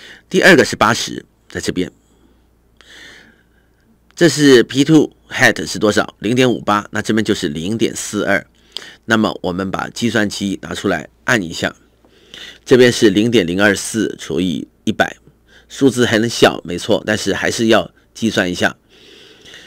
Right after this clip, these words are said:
计算完了以后，开了一个平方根，我们算出来也不算太小，零点零七四。这是我们的标准差。有了标准差，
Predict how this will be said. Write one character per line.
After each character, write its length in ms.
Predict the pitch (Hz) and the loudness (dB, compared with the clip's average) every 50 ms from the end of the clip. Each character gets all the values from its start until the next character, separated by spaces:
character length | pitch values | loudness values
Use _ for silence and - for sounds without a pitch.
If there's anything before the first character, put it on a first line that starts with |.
| - - _ - | -20 -20 _ -8
计 180 | - - 202 | 0 2 2
算 200 | - - 190 147 | 6 6 6 6
完 160 | 117 110 117 123 | 8 6 6 6
了 40 | |
以 120 | 123 110 104 | 6 4 4
后， 200 | 107 107 98 90 | 2 2 0 0
开 280 | - - - 120 120 | -2 -4 0 2 2
了 100 | 117 110 | 4 2
一 20 | 101 | 2
个 120 | - 101 | 0 -2
平 280 | - - - - 92 110 | -6 -6 -10 -8 -6 -4
方 220 | 107 135 127 131 | -2 -2 -2 0
根， 220 | 131 147 143 135 - | 2 0 0 0 -2
我 140 | - - 64 | -10 -14 -14
们 100 | 76 87 | -12 -10
算 180 | - - 104 | -6 -6 -6
出 160 | 101 - - 104 | -6 -4 -4 -4
来 200 | 82 67 - _ _ _ _ _ _ _ - | -4 -4 -8 _ _ _ _ _ _ _ -6
也 140 | 98 90 82 | -6 -6 -6
不 140 | - - | -4 -8
算 200 | 98 - 139 117 | -4 -2 -2 -2
太 160 | 101 98 117 101 | -2 -2 -4 -4
小， 300 | - - 82 - - _ _ _ _ _ _ _ _ _ _ _ _ _ _ _ | -4 -4 -8 -8 -10 _ _ _ _ _ _ _ _ _ _ _ _ _ _ _
零 260 | - 71 101 107 127 | -8 -6 -4 -2 -2
点 200 | 120 120 85 62 | 0 -2 -2 -4
零 120 | 57 62 85 | -6 -12 -12
七 240 | - - - 113 | -10 -8 -6 -6
四。 300 | 107 - - - - - _ _ _ _ _ _ _ _ _ _ _ _ _ - - - _ _ _ _ _ _ _ _ | -6 -6 -8 -10 -10 -12 _ _ _ _ _ _ _ _ _ _ _ _ _ -20 -20 -20 _ _ _ _ _ _ _ _
这 160 | - - 185 156 | 0 0 2 4
是 100 | 160 185 | 6 6
我 140 | 127 104 | 4 4
们 140 | 69 64 85 | 2 -2 -2
的 160 | 87 95 85 - _ _ | -2 -2 -2 -2 _ _
标 300 | - 123 127 127 131 127 | -2 2 4 4 4 4
准 220 | 123 - - 64 - | 0 -2 -6 -6 -6
差。 340 | - - 110 104 101 - _ _ _ _ _ _ _ _ _ _ _ _ _ - - - - _ _ _ _ _ _ _ - | -4 0 0 0 0 -2 _ _ _ _ _ _ _ _ _ _ _ _ _ -20 -20 -20 -20 _ _ _ _ _ _ _ -6
有 220 | - 117 127 113 113 | 2 4 4 6 6
了 240 | 123 135 135 127 | 6 6 6 6
标 300 | - - - 180 185 190 | 4 2 2 2 4 4
准 220 | 190 - 127 87 67 | 2 2 0 0 -2
差， 480 | - - - 110 113 113 113 117 147 | -6 -6 -2 0 2 2 0 -2 -4